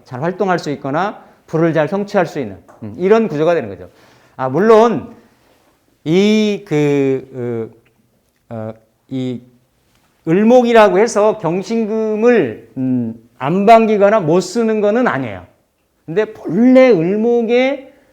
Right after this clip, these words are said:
성향에 맞춰서 쓰려면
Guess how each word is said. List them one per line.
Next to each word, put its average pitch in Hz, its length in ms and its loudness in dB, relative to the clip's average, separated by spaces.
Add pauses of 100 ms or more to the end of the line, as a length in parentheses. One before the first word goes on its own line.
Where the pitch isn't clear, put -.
성향에 254 1040 0 (180)
맞춰서 156 520 0
쓰려면 180 800 -2